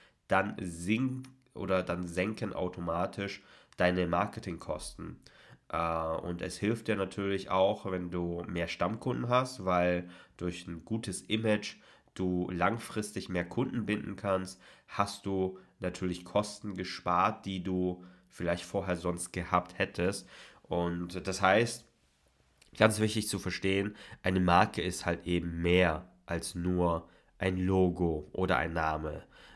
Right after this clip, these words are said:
Äh, eine gute Marke ist definitiv ein sehr wertvolles Instrument im Marketing, äh, was dazu beiträgt, dein Unternehmen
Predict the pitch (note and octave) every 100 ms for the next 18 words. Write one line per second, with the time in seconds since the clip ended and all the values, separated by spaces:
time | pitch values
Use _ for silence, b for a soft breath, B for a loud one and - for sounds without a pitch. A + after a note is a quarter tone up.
0 | - - E2 D2+ E2 F2 E2+ G#2+ A2+ F#2
1 | E2+ F2 G2+ A2+ G#2 F2+ F2 - - G#2
2 | G#2+ F2+ - F#2+ - F2 E2+ F2 F#2 F2
3 | G2 - G#2 F#2+ F2+ - - F#2 - -
4 | F2 F2 A2 A2 - - A2+ G#2+ G2 G#2
5 | G2+ - F#2+ F#2 B B B B B F2
6 | E2+ E2+ F2 - F2+ - E2 G2 - F2+
7 | - F2+ F#2 F#2 F#2 F2+ F#2 E2+ E2+ E2+